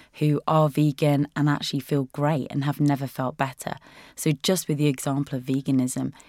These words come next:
it's a very individual thing. But then there are certainly key things that all runners will need. Optimal amounts of protein, good quality fats, uh, vitamins, minerals,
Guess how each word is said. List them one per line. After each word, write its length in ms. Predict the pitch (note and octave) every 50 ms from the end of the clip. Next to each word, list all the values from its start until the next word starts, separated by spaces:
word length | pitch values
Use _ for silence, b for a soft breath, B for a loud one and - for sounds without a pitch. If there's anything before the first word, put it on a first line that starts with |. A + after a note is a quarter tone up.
| b b b _
it's 220 | - D3 C#3 - D3
a 40 |
very 320 | B2+ - D3 C#3 C#3 C#3 C#3
individual 520 | C3 C3 C3 B2 C3 C3 A#2+ - B2+ B2
thing. 340 | B2 - C3 C3 B2+ C3 - B B B B B B B B B B B B B B _ _
But 240 | - E3 D#3+ D#3+ - _ _ _ _ _ _
then 300 | - E3+ E3 F3 F3 -
there 140 | - F#3 F#3
are 40 | F#3+
certainly 500 | F#3 - - G#3 G#3 G3+ F3 E3+ E3 D3+
key 340 | - - - - D#3 D3+ D3
things 540 | - - D3 C#3+ C#3+ C3 - - D3 - - -
that 220 | C#3+ C3+ - - _ _ _
all 460 | D#3 C#3+ C#3+ C#3 C#3 C3+ C3 B2+ - _ _ - _ _ _ _ _ -
runners 600 | D#3+ D3 C3 B2+ D3 C#3+ D3 C#3+ C3 B2+ B2+ -
will 260 | D3 C#3+ C#3 C3 B2+
need. 440 | B2+ B2+ B2+ C3 C3+ B2+ C3+ - - - _ _ _
Optimal 420 | D3+ D3+ - - - - D3+ C#3+ C3+
amounts 360 | C#3+ C3+ C3 C3 - - -
of 140 | B2+ - _
protein, 540 | - - C3 B2 - - - - C#3 B2+ B B B B B B B B B B _ _ _
good 180 | F3 E3 D#3
quality 460 | - - - D3 C#3+ C3+ - - C#3 C3
fats, 580 | - - C3 B2+ B2 - - _ - - - B B B B B B B _
uh, 240 | - C#3 C#3 C3+ - -
vitamins, 800 | - D3 - F3+ D#3 - - - D3+ C#3 C3 B2+ B2+ B2 - -
minerals, 760 | D#3 D#3 D#3+ D3+ D3 C3+ B2+ B2 B2 B2+ - - - -